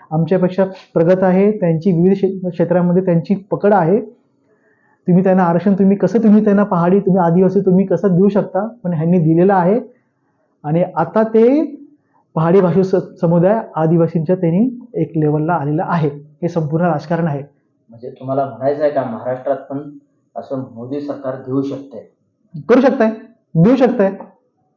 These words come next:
Speaker 1: पण होत का नाही? केलं पाहिजे.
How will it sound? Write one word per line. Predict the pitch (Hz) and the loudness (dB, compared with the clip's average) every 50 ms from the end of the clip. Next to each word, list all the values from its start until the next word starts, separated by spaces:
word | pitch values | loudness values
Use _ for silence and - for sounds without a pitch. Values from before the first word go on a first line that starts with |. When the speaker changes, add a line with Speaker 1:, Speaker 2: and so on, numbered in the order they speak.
| _ _ _ _ _ _ _ _ _ _ _ _ _ _ _ _ _ _ _ - | _ _ _ _ _ _ _ _ _ _ _ _ _ _ _ _ _ _ _ -4
Speaker 1:
पण | 196 202 | -2 0
होत | 208 185 - - 202 247 240 - | 0 0 0 2 2 2 4 4
का | 311 277 | 2 4
नाही? | 254 202 165 151 - - - - _ _ _ - - | 4 2 0 -2 -4 -10 -16 -20 _ _ _ 0 2
केलं | 226 269 311 | 4 4 4
पाहिजे. | 285 269 220 196 202 208 | 4 4 4 4 2 2